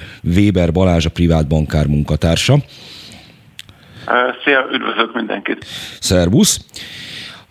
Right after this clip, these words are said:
Speaker 1: Á, kezdjük is azzal, ami itt most elhangzott a hírekben.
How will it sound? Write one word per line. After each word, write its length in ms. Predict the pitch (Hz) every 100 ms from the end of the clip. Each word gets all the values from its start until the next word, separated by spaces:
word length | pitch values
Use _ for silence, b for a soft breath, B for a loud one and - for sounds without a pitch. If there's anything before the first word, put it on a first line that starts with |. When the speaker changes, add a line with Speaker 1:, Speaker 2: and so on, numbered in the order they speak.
| _
Speaker 1:
Á, 160 | - 107
kezdjük 420 | - 214 185 143
is 160 | 139 147
azzal, 300 | 151 135 127
ami 140 | 123
itt 180 | 110 -
most 160 | 107
elhangzott 600 | 127 120 101 95 90 85
a 40 | 90
hírekben. 760 | 85 85 82 78 76 69 64